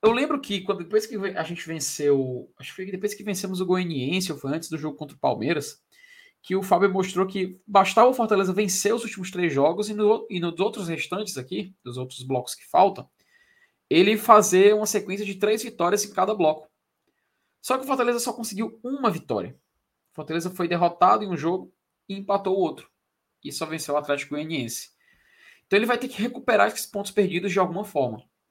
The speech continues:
Pra alcançar os quarenta e cinco, né, que é o que a gente,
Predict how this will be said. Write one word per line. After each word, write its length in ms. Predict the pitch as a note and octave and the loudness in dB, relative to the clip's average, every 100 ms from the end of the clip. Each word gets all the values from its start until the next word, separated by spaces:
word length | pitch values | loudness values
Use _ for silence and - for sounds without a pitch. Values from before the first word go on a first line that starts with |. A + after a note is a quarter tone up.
| _ | _
Pra 120 | - | 4
alcançar 760 | C4 - D4+ - - D3 C3 - | 4 4 0 0 4 6 6 2
os 120 | - - | -10 0
quarenta 360 | C#3+ D3+ D#3 | 4 4 0
e 60 | B2+ | -4
cinco, 440 | - F3 G3 F#3+ | -4 -6 -10 -12
né, 180 | B2 C#3 _ _ | -14 -14 _ _
que 100 | - | -12
é 60 | A#2+ | -10
o 60 | |
que 100 | A2+ | -10
a 20 | A#2+ | -10
gente, 600 | A#2+ A#2+ A#2 A2+ G#2+ | -10 -6 -4 -4 -6